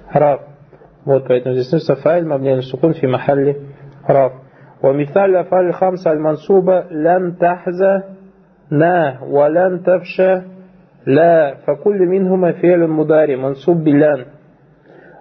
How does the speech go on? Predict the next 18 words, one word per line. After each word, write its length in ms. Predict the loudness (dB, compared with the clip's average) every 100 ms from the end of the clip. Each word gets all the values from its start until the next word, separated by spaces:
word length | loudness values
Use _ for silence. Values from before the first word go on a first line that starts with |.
| -4
وعلامة 520 | 0 2 2 0 0 -2
نصبه 540 | -2 -2 -2 0 0
حذف 540 | 0 -2 -2 -2 -4 -2 0 -2 -12 -20 -20 -20 -20 _ -2
النون، 540 | 2 2 2 0 -4 -16 -20 _ -20 -20 _ 0
والألف 560 | 0 0 0 -2 -4
ضمير 440 | -2 0 2 2 4
الاثنان. 580 | 2 0 -2 0 -2 -8 -2
كم 140 | 2
является 440 | 2 2 0 -2 -4
у 40 |
нас؟ 260 | -4 -6 -14 -20 _ _ -20 -8 0
فاعل 380 | 2 0 -2 -8 -18 _ _ _ _ -4
مبني 340 | -2 0 0
على 120 | 0 -2
السكون 460 | -4 -4 0 -2
في 180 | 0 -2
محل 560 | -2 -2 0 2 0 -2 -10 -20 -20 -20 -20 -20 -6 0
رفع. 320 | 2 0